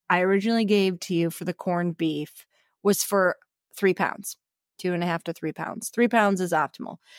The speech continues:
You're going to want to just slightly more than double it because you, you want to yield fifteen to seventeen cups worth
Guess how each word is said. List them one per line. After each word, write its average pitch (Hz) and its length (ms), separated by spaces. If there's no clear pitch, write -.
You're 208 220
going 254 320
to 339 120
want 240 380
to 202 320
just - 580
slightly 214 540
more 208 420
than 202 180
double 151 340
it - 100
because 214 460
you, 220 400
you 226 240
want 254 500
to 262 140
yield 190 720
fifteen 262 520
to 233 60
seventeen 202 680
cups - 460
worth 185 560